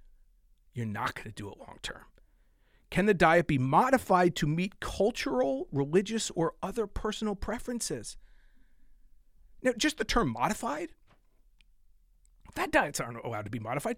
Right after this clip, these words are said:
Here's what you can have. You modify them based on what they tell you you can have for the first two weeks.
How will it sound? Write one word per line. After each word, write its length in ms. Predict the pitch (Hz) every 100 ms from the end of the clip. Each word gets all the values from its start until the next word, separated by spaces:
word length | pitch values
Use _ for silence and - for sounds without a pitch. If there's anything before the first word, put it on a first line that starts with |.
| - -
Here's 220 | 262 254
what 100 | 202
you 60 |
can 160 | 151 117
have. 300 | 143 95 - - -
You 120 | 156
modify 460 | 151 143 185 - 127
them 120 | 123
based 240 | 123 127 143
on 140 | 120
what 160 | 135 -
they 220 | 120 - - -
tell 160 | - 165
you 100 | 135
you 100 | 139
can 200 | 131 107
have 320 | 104 139 131
for 100 | 135
the 80 | 110
first 240 | 147 -
two 140 | - 123
weeks. 280 | 202 120